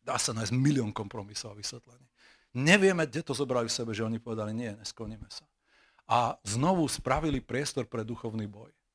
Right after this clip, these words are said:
Uvoľnili priestor preto, aby tento duchovný boj voči tomuto babylonskému najvyššiemu božstvu, aby pokračoval ďalej. A oni povedali,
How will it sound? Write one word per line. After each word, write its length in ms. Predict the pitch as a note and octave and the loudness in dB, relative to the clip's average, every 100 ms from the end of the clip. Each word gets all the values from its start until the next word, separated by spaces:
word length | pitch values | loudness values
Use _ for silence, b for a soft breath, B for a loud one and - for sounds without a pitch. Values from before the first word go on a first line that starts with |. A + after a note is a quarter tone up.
| _ _ _ _ _ _ _ _ _ _ _ _ _ _ _ _ _ _ _ _ - | _ _ _ _ _ _ _ _ _ _ _ _ _ _ _ _ _ _ _ _ 0
Uvoľnili 800 | F3 F#3 F#3+ F3+ F3 D3+ D3+ - | 4 8 8 8 8 8 4 2
priestor 480 | C3+ E3+ - D3+ - | 2 2 4 2 4
preto, 320 | C#3 - - | 0 0 0
aby 240 | A#2 B2+ | 0 0
tento 400 | - D#3 F#3 - | 4 4 4 0
duchovný 480 | C3 E3 E3 C#3+ C3+ | 0 0 -2 0 0
boj 240 | A#2 C3+ | 2 0
voči 280 | A2+ B2 B2 - | -2 -4 -6 0
tomuto 400 | C#3 D#3 - A2+ | 2 2 0 0
babylonskému 720 | G#2 B2+ C#3 C3 - B2+ A#2 | 6 6 6 0 0 0 2
najvyššiemu 560 | A#2 C3 B2+ D3 B2+ | 2 2 2 2 2
božstvu, 480 | G#2+ A2+ - A2 - | 0 -2 -2 -6 -6
aby 160 | A2 A2+ | -6 -4
pokračoval 560 | C3+ D3+ D3+ - C3 | -4 -4 -6 -2 -2
ďalej. 400 | A2+ A#2 A2 G2+ | 0 0 -2 -4
A 80 | G#2+ | -6
oni 160 | A#2 A#2+ | -6 -6
povedali, 560 | B2+ A#2 A#2 A2+ A2 | -4 -2 -2 0 -2